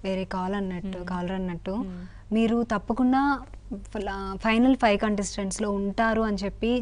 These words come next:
Speaker 1: చాలామంది ఆడియన్స్ అనుకున్నారు.
Speaker 2: అవును.
Speaker 1: మ్యాక్సిమం మీరు కూడా అనుకోని ఉండొచ్చు, కానీ ఎలా అనిపిస్తుంది ఈ టైంలో ఇలా బయటికి రావడం?
Speaker 2: అంటే,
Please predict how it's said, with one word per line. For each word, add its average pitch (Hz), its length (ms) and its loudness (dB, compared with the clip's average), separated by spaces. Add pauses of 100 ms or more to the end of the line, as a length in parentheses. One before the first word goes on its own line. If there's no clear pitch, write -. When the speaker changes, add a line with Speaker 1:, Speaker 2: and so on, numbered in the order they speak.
Speaker 1:
చాలామంది 247 420 6
ఆడియన్స్ 202 360 4
అనుకున్నారు. 180 560 -2
Speaker 2:
అవును. 190 180 -8 (520)
Speaker 1:
మ్యాక్సిమం 220 480 0
మీరు 202 200 2
కూడా 214 220 0
అనుకోని 202 420 0
ఉండొచ్చు, 190 720 -6
కానీ 220 180 -2 (140)
ఎలా 202 180 2
అనిపిస్తుంది 214 600 2
ఈ 202 180 0
టైంలో 208 380 -2
ఇలా 214 120 0
బయటికి 185 380 -2
రావడం? 175 320 -8 (1000)
Speaker 2:
అంటే, 226 300 -4